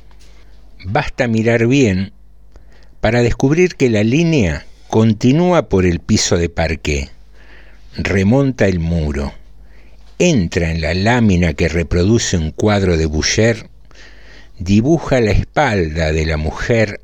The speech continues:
reclinada en un diván y por fin escapa de la habitación por el techo y desciende por una arista de la fachada hasta la calle.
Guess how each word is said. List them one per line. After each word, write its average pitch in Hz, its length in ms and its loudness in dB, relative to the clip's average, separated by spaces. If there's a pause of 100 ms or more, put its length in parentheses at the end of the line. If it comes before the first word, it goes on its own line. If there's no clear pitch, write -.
(160)
reclinada 90 1040 0
en 85 100 -2
un 95 160 2
diván 101 580 -2 (840)
y 123 120 0
por 120 280 0
fin 165 460 -2 (460)
escapa - 640 -2
de 92 140 0
la 87 240 -2
habitación 90 760 -2
por 95 180 2
el 78 160 -4
techo - 500 -6 (440)
y 104 140 2
desciende 95 880 0
por 90 320 -2
una 104 420 2
arista 87 640 0
de 78 120 -2
la 78 140 0
fachada 110 800 -2 (340)
hasta - 340 -8
la 78 140 -6
calle. - 540 -8